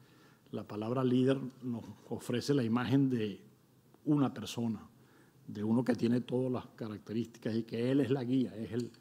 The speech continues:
el duce, ¿no? Y podemos poner otros títulos que ustedes también conocen.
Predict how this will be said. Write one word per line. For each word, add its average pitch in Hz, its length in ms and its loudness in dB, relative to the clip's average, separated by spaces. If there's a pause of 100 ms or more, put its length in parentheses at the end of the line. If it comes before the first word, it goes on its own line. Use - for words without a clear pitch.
(420)
el 147 260 0
duce, 143 340 0 (1600)
¿no? 117 160 -6 (400)
Y 113 80 -10
podemos 110 320 -2
poner 120 180 0
otros 127 240 -4
títulos 135 380 0
que - 100 -2
ustedes 110 260 -2
también 104 280 -2
conocen. 92 440 -10